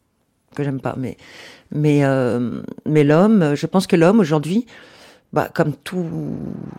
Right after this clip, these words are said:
toute cette <laughs> fournée là qui y sont passées, je pense que Gainsbourg aujourd'hui aurait vraiment de gros soucis.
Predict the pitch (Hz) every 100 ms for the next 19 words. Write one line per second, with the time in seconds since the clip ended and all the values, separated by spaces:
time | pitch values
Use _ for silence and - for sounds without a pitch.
0 | - _ _ - 170 - - 170 - -
1 | 165 - - - - - - - 185 196
2 | 196 170 151 160 151 - 156 143 135 -
3 | 180 262 - - - - - - 170 -
4 | 143 143 143 165 165 139 139 143 196 196
5 | 139 135 135 127 143 160 156 143 135 127
6 | - - - 185 -